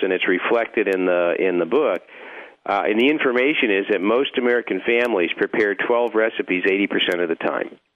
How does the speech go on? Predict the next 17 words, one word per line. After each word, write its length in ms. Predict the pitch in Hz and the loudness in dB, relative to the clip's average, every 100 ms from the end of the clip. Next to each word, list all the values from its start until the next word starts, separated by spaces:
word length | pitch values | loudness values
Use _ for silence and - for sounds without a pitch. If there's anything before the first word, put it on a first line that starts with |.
| - _ _ _ _ - | -20 _ _ _ _ -6
If 120 | 98 | -2
you 120 | 101 98 | 0 0
tell 260 | 135 135 | 0 2
me 140 | 147 131 | 2 2
what 240 | 110 - | 2 0
you've 240 | 101 92 82 107 | 0 0 0 0
actually 500 | 117 120 - 113 98 | 0 0 0 0 0
cooked 440 | - 123 - - - _ _ _ - | -2 -2 -4 -14 -20 _ _ _ -4
the 80 | 92 | 0
last 300 | 104 110 - - | 2 2 0 0
two 160 | 123 101 | 2 4
weeks, 280 | 110 110 - | 2 2 0
I 140 | 90 101 | 0 0
can 180 | 104 | -2
predict 480 | 87 87 85 101 - | -2 -2 0 -2 0
the 80 | 92 | -2
next 300 | 92 110 - | 0 -2 -2